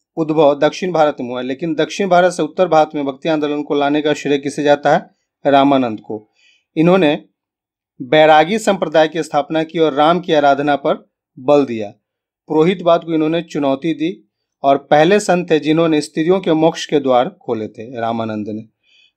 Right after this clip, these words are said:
प्रथम भक्ति संत थे जिन्होंने हिंदी भाषा को अपने मत के प्रचार का माध्यम बनाया था और जाति प्रथा का विरोध करते हुए उन्होंने सभी जाति के लोगों को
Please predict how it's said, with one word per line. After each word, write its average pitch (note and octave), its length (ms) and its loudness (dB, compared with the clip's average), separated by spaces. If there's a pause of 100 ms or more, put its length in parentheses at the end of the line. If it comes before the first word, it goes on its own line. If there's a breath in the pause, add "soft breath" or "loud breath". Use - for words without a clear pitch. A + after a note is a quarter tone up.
प्रथम F#3 280 2
भक्ति F3 280 -2
संत F3 300 -4
थे D#3+ 80 2
जिन्होंने D#3 400 -4
हिंदी D#3+ 280 -4
भाषा E3+ 360 0
को D3 180 -4
अपने D3 180 -4
मत E3 300 -2
के D#3+ 80 -4
प्रचार C#3+ 420 -2
का C3+ 120 -4
माध्यम C3 400 -2 (220)
बनाया A#2+ 340 -2
था D3+ 320 -8 (720)
और C3+ 80 2
जाति C#3 340 2
प्रथा F3 300 -2
का E3+ 100 0
विरोध D#3 400 -2
करते D3+ 260 -4
हुए D3 180 0
उन्होंने C#3+ 300 -2
सभी D#3 280 -2
जाति D#3+ 320 2
के D3+ 80 -4
लोगों C3+ 360 -2
को C#3 180 -4